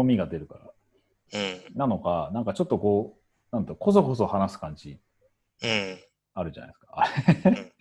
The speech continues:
Speaker 1: <laughs> あれって結構なんかその、なんだろう、近いから、距離が。
Speaker 2: うん、うん、うん、うん。
Speaker 1: その、ソーシャルディスタンス的に。
Speaker 2: うん。
Speaker 1: <laughs>
Speaker 2: そうですね。
Speaker 1: だから、じゃないですか。でもかといってなんか自分の好みをなんか大声でっていうか、その、遠くに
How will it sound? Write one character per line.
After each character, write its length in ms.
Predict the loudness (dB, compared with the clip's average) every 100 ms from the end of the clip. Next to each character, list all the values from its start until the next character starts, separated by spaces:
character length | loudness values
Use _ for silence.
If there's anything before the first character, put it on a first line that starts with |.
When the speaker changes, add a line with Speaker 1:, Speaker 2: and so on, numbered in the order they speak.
| _ -20 -20 _ -20 -16 -16 -10 0
Speaker 1:
<laughs> 0 |
あ 120 | 4
れ 80 | 4
っ 40 |
て 120 | 2
結 220 | 2 2
構 140 | 4 4
な 120 | 4
ん 60 | 0
か 100 | -6
そ 140 | -10
の、 260 | -14 -16 -20 _ _ _ _ _ _ _ _ -8
な 100 | -6
ん 80 | -6
だ 60 |
ろ 80 | -10
う、 60 | -20 _ _
近 220 | 2 4
い 100 | 4
か 80 | 0
ら、 320 | -8 -10 -12 -4
距 80 | -4
離 120 | -4
が。 160 | -10 -10
Speaker 2:
う 60 | -4
ん、 40 |
う 40 |
ん、 20 | -2
う 40 |
ん、 20 |
う 40 | 0 -2 -4 -4
ん。 60 | -4
Speaker 1:
そ 60 |
の、 340 | -6 -8 -12 -4
ソ 80 | 0
ー 40 |
シ 60 | 2
ャ 40 |
ル 80 | 2
デ 80 | 0
ィ 40 |
ス 100 | -4
タ 80 | -8
ン 60 | -10
ス 140 | -18 _ _
的 120 | -8 -6
に。 340 | -6 -10 -14 _ _ _ _ _ -6
Speaker 2:
う 40 |
ん。 180 | -4 -4 2 4 4 6 4 2
Speaker 1:
<laughs> 640 | -16 _ _ -20 -16 -4
Speaker 2:
そ 140 | 0 2
う 20 |
で 80 | 4
す 160 | 4
ね。 40 | 2
Speaker 1:
だ 20 |
か 60 | -2
ら、 80 | -6 -20 -8 -2
じ 60 |
ゃ 20 |
な 0 |
い 40 | -2
で 60 | -2
す 60 |
か。 60 | -4
で 60 | -2
も 80 |
か 160 | 4 6
と 80 | 6
い 60 |
っ 40 | 6
て 80 | 6
な 80 |
ん 20 | 6
か 40 |
自 160 | 4 2
分 160 | 4
の 80 | 4
好 180 | 6 6
み 80 | 8
を 60 |
な 120 | 6 4
ん 40 |
か 80 | 2
大 160 | 2
声 160 | 4 4
で 60 | 2
っ 20 | -4 -12
て 60 | -10
い 40 |
う 80 | -10
か、 20 | -8
そ 60 |
の、 160 | -6 -8 -4
遠 180 | 2 4
く 80 | 4
に 240 | 4 2